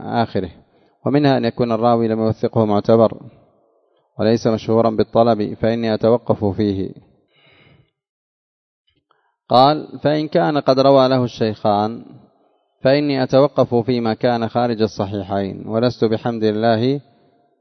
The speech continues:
لست أجهل انتقاد الذهبي، الحافظ الذهبي في الميزان لابن القطان، حيث جهل بعض من روى عنه جماعة، كمالك بن الخير المصري،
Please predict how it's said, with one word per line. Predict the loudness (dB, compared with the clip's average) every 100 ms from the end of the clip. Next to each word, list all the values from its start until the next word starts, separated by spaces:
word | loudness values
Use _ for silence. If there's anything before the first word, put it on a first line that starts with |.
| _ -8
لست | -2 2
أجهل | 2 2 0 0
انتقاد | -2 -4 -2 -2 0
الذهبي، | -2 0 0 -2 -4 -6 -10
الحافظ | -4 -2 0 -2 -4 -12 -18 -14 -8
الذهبي | -2 2 2 0 -2 -6
في | -6
الميزان | -2 -2 0 0 0
لابن | -2 -2
القطان، | -2 -4 0 0 0 -6 _ _ _ _ _ _ _ _ _ _ _
حيث | -4 0 0
جهل | 2 2 2 2 2
بعض | 2 2 2 0 0
من | -2
روى | 2 4 4
عنه | 2 -2 0
جماعة، | 0 2 0 -2 -8 -10 _ _ _ _ _
كمالك | 0 0 0 -2
بن | -2 -4
الخير | -4 0 2 0 -4 -8
المصري، | -6 -4 -2 -2 -2